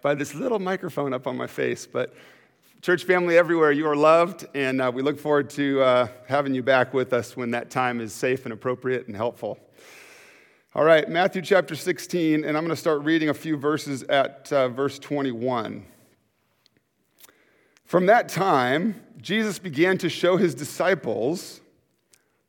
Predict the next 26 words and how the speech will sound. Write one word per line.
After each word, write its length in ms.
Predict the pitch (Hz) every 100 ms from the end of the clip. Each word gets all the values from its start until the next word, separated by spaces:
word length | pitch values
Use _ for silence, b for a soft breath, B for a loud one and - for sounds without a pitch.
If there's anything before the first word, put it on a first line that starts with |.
| _
that 100 | 139
he 160 | 123 226
must 320 | 214 170 123
go 240 | 135 170
to 100 | 208
Jerusalem 800 | 220 220 151 175 180 135 120 135 131
and 160 | 143
suffer 720 | - - 185 196 131 110 127 -
many 400 | 127 123 160 180
things." 560 | 160 - 175 117 104 -
This 120 | 147
is 140 | 165 151
one 180 | 165
of 60 | 160
the 60 | 143
t-, 160 | - - _
early 280 | 139 165 -
times 400 | - 156 156 131
when 100 | 135
Jesus, 340 | 135 151 - - b b b b _ -
uh, 260 | 131 123
gives 360 | 120 - 156 127
a 60 | 127
foreshadowing, 720 | - 160 - 160 151 147 143
gives 200 | 151
a, 100 | 127